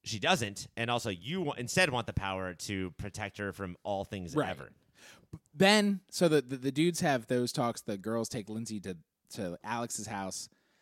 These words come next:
Speaker 2: and then the boys come to apologize, which is awesome.
Speaker 1: It's cool, but Seth apologizes to Alex,
Speaker 2: Alex.
Speaker 1: and Ryan's like, "Where's Marissa?" Ryan, you also, uh, Alex
Speaker 2: You should
Speaker 1: apo-, yeah.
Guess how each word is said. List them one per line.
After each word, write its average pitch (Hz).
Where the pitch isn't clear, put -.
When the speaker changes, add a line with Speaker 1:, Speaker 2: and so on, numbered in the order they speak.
Speaker 2:
and 127
then 117
the 110
boys 127
come 135
to 117
apologize, 80
which 85
is 78
awesome. -
Speaker 1:
It's 170
cool, 226
but 165
Seth -
apologizes 117
to 80
Alex, -
Speaker 2:
Alex. 92
Speaker 1:
and 95
Ryan's 101
like, 87
"Where's 92
Marissa?" 80
Ryan, 131
you 139
also, 202
uh, -
Alex 170
Speaker 2:
You 302
should 339
Speaker 1:
apo-, -
yeah. -